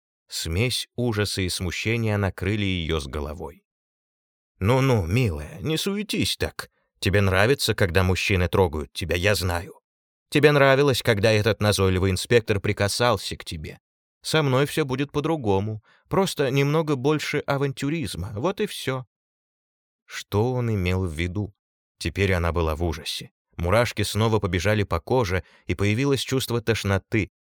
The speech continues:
Она прекрасно понимала, что он имеет в виду, он ведь мужчина, не так ли? «Не делай мне больно», взмолилась она. «Пожалуйста, я все сделаю, напечатаю все, что ты захочешь, но не делай мне больно».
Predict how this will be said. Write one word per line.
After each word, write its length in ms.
Она 220
прекрасно 480
понимала, 440
что 200
он 160
имеет 300
в 40
виду, 380
он 160
ведь 180
мужчина, 680
не 140
так 340
ли? 180
«Не 160
делай 340
мне 180
больно», 480
взмолилась 600
она. 320
«Пожалуйста, 480
я 140
все 220
сделаю, 520
напечатаю 640
все, 220
что 160
ты 140
захочешь, 520
но 140
не 120
делай 320
мне 180
больно». 500